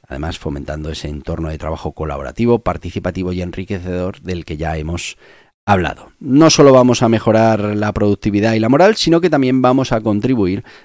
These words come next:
a la creación de una cultura de empresa, una cultura organizacional más fuerte y, sobre todo, más cohesiva.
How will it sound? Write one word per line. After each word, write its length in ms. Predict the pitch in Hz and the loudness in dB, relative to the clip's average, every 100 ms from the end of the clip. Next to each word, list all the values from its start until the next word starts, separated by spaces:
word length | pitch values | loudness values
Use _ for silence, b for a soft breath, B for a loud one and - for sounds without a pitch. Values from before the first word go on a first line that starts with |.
| B | B
a 120 | 95 | -4
la 100 | 92 | -2
creación 460 | 92 90 104 98 | -4 -4 -2 -2
de 60 | 98 | 0
una 240 | 101 104 - | -2 -4 -8
cultura 760 | - 117 104 98 - 139 98 - | -2 2 2 0 0 2 2 -2
de 160 | 82 78 | -10 -12
empresa, 380 | 67 - 127 127 | -6 -2 -2 -2
una 180 | 104 87 | -4 -4
cultura 460 | 82 80 - 95 | -8 -8 -6 -4
organizacional 1040 | 82 90 107 - 113 107 - 117 107 101 - | -4 -6 -6 -4 -6 -6 -4 -2 -2 -4 -6
más 320 | 110 135 - | -2 -2 -2
fuerte 400 | - 87 - 110 b b b b | -6 -8 -8 -10 b b b b
y, 100 | 82 | -8
sobre 240 | 80 78 | -6 -6
todo, 320 | 78 98 120 - b b - | -2 0 0 -2 b b -8
más 540 | 87 107 - - - _ _ _ | -2 0 0 -2 -12 _ _ _
cohesiva. 720 | 104 110 104 - 104 - | 2 4 4 -2 -10 -16